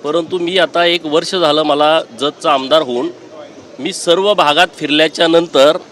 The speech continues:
माझ्या काही बाबी लक्षात आल्या की या जत तालुक्यामध्ये काहीतरी वेगळंपण आहे. रामायण महाभारतापासूनचा इतिहास हा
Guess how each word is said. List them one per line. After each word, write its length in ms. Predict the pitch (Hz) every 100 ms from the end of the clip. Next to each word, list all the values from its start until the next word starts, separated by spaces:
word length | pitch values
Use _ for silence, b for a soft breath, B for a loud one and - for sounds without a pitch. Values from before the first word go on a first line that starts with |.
| - - - -
माझ्या 320 | 117 139 156
काही 240 | 180 160 175
बाबी 300 | 160 147 160
लक्षात 360 | 139 - 165
आल्या 340 | 131 117 123 170 - - - - - - - -
की 400 | 190 214 233 220
या 320 | 120 147 190 196
जत 240 | 147 190 -
तालुक्यामध्ये 920 | 170 165 160 170 165 151 160 190 208 - -
काहीतरी 680 | 147 - - 175 180 214 - 131
वेगळंपण 520 | 147 165 208 185 170
आहे. 220 | 113 98 - - - - - - - - -
रामायण 540 | 107 135 143 160 196 196
महाभारतापासूनचा 1080 | 151 160 165 156 175 175 165 - 165 170 175
इतिहास 640 | 131 131 160 127 - - -
हा 420 | 117 143 170 196